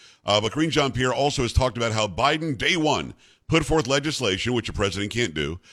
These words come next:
but put forth legislation that would solve the problem at the border. Now, the, the representatives that I've spoken with, Laura, and tell me if this is right, have said that legislation that he wanted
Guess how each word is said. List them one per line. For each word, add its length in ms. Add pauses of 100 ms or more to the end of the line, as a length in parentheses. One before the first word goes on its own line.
(140)
but 120
put 160
forth 220
legislation 680
that 160
would 120
solve 360
the 80
problem 340
at 80
the 80
border. 400 (320)
Now, 160
the, 240
the 160
representatives 580
that 120
I've 120
spoken 420
with, 180
Laura, 200
and 80
tell 140
me 80
if 60
this 160
is 100
right, 340 (260)
have 220
said 440
that 260
legislation 720
that 100
he 60
wanted 500